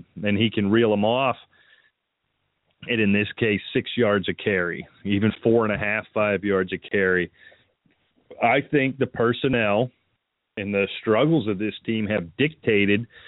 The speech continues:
that you have to give the ball to Justin Forsett upwards of twenty times a game. If you do that and you establish it, Justin Forsett will be successful. He's not gonna average six carries a game every week.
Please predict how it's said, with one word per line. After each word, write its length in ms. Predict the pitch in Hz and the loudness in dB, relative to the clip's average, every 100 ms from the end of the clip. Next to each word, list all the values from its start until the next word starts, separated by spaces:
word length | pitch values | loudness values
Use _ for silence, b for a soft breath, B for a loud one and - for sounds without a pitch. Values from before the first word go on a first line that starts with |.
| B B B | B B B
that 140 | 123 104 | -2 2
you 200 | 117 113 | 2 2
have 320 | 104 110 - | -2 -6 -6
to 60 | 117 | -6
give 240 | 113 110 | -4 -4
the 80 | 110 | -4
ball 280 | 98 95 107 | -2 0 0
to 80 | |
Justin 460 | 95 101 101 - 101 - | -2 -2 -2 -4 -6 0
Forsett 460 | 107 - 113 107 | 2 2 0 0
upwards 440 | 95 92 - 101 92 | 0 -2 2 0 0
of 80 | 90 | -6
twenty 280 | 92 90 | -6 -6
times 320 | 85 95 98 98 | -4 -2 0 -2
a 60 | |
game. 400 | 92 117 147 95 - b - | -2 -2 -2 -4 -10 b -4
If 200 | 135 135 | -2 0
you 220 | 160 175 | 2 2
do 320 | 156 180 226 202 | 2 2 2 2
that 380 | 107 90 104 - b b b b - | -2 -2 -4 -8 b b b b -14
and 340 | 110 120 123 127 | -6 -4 -4 -2
you 140 | 135 | 0
establish 600 | 143 - 127 135 170 127 - | -2 -2 -2 -2 -2 -4 -4
it, 140 | 117 | -6
Justin 380 | 107 113 120 127 | -2 -4 -4 -6
Forsett 500 | - 131 120 - 127 101 78 | -2 -2 -2 -2 -4 -4 -4
will 280 | 120 131 127 | -2 0 -2
be 280 | 107 123 117 | -2 -4 -2
successful. 680 | 120 - - 104 - - - _ _ _ _ _ _ | -10 -6 -2 0 -2 -16 -20 _ _ _ _ _ _
He's 200 | 98 90 | -6 -2
not 160 | 110 113 | 0 0
gonna 140 | 120 | 2
average 260 | 123 123 117 | 2 0 0
six 180 | 135 - | -4 -4
carries 340 | - 135 127 | -2 2 2
a 20 | 113 | 0
game 340 | 123 110 90 | -2 0 0
every 200 | 85 85 | -2 -4
week. 260 | 80 76 | -6 -10